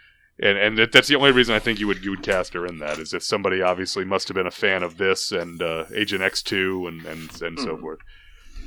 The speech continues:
Speaker 1: Um, our other female lead, Machiko, is played by Itoka Harada, um, several other credits, but unfortunately very, very little information.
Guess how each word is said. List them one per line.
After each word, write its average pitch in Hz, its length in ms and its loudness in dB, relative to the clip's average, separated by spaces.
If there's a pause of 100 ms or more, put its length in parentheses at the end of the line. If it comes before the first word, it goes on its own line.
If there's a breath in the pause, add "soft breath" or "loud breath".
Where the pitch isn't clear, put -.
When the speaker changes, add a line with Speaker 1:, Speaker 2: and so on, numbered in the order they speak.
(880 soft breath)
Speaker 1:
Um, 87 560 2 (100)
our 98 220 4
other 170 220 8
female 156 420 8
lead, 156 220 6
Machiko, 175 640 6 (180)
is 120 180 0
played 127 280 2
by 117 240 4
Itoka 127 480 2
Harada, 117 500 6 (840)
um, 113 560 6
several 165 440 6
other 151 200 8
credits, 151 640 2 (280)
but 113 420 4
unfortunately 120 600 0
very, 123 480 4
very 120 320 4
little 110 300 2
information. 95 720 -4